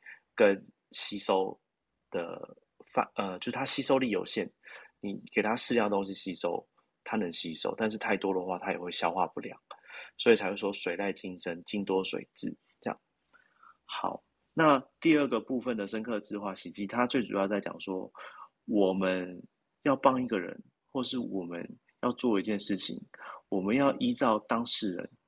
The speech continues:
或是这件事情的发展去做最适当的供给跟协助，而不是一昧的就是我身上有多少，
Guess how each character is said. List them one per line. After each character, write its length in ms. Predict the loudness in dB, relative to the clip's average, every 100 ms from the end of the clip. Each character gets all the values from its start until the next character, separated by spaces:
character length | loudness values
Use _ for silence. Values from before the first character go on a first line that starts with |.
| _
或 80 | -2
是 120 | 0
这 100 | 2
件 140 | 2
事 180 | 2 2
情 140 | 0 -2
的 100 | 0
发 200 | 0 0
展 220 | -4 -10 _ -20 -14
去 160 | -6 -6
做 420 | -2 0 2 0 _ -20 -4 -4 -4 _ _ _ _ _ _
最 160 | 0 2
适 260 | 4 2 0
当 260 | -4 -4
的 240 | -6 -12 -14 _ _ _ _ _
供 220 | -4 -4
给 240 | -6 -12 -14 _ _ _ _ _ -20 -14
跟 200 | -4 -2
协 300 | -2 -4 -4
助， 320 | -6 -6 -8 -10 _ _ -20 -12 -4
而 100 | -2
不 120 | 0
是 160 | -2 -2
一 120 | -4
昧 240 | 0 0
的 140 | 0 -4
就 100 | -6
是 260 | -6 -6 -8 -12
我 180 | -4 -2
身 180 | 2 2
上 180 | 2 2
有 60 |
多 200 | 2 2 0
少， 240 | -2 -8